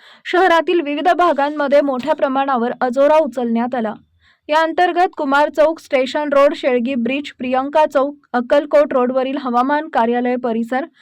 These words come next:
नई जिंदगी रोड, पारशी विहीर, सितारा चौक, आसरा चौक, किल्लेदार मंगल कार्यालय परिसर, टिळक विद्यापीठ समोरील रस्ता, मंगळवेढा रोड, मरिआई चौक, कोयना नगर, गवळी वस्ती, सुलीम,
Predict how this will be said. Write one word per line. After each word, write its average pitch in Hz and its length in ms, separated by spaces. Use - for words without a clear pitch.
नई 294 260
जिंदगी 302 440
रोड, 339 220
पारशी 277 440
विहीर, 285 300
सितारा 262 500
चौक, 277 440
आसरा 247 400
चौक, 294 340
किल्लेदार 262 460
मंगल 254 420
कार्यालय 254 440
परिसर, 247 500
टिळक 320 320
विद्यापीठ 294 540
समोरील 262 500
रस्ता, 247 400
मंगळवेढा 285 680
रोड, 254 200
मरिआई 277 540
चौक, 277 300
कोयना 277 380
नगर, 254 340
गवळी 294 300
वस्ती, 320 460
सुलीम, 294 420